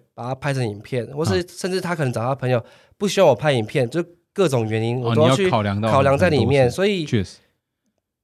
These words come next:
Speaker 1: 我蛮羡慕你们这些上班族，
Speaker 2: 嗯，
Speaker 1: 可以放假的时候完全放空，
Speaker 2: 嗯，嗯。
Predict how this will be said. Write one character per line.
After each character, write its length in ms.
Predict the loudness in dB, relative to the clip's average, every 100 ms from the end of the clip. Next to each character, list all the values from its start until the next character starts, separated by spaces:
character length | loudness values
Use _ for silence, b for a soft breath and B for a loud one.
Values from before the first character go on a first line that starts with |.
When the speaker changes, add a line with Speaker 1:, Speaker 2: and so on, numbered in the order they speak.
| _ _
Speaker 1:
我 120 | -4 2
蛮 180 | 4
羡 180 | 4 2
慕 220 | 2 2
你 100 | 2
们 160 | 2 0
这 120 | -2 -4
些 380 | 0 0 0
上 280 | -4 0 0
班 200 | 2 0
族， 300 | -2 -6 -12 -8
Speaker 2:
嗯， 60 |
Speaker 1:
可 80 | -4
以 360 | -2 -2 -6 -12 _ _
放 220 | 0 2
假 160 | 2 2
的 60 |
时 80 | 2
候 120 | -2 -4 _ _
完 200 | -2 0
全 180 | 0 0
放 280 | 2 2
空， 360 | 2 0 0 -2
Speaker 2:
嗯， 180 | -8 -8
嗯。 120 | -12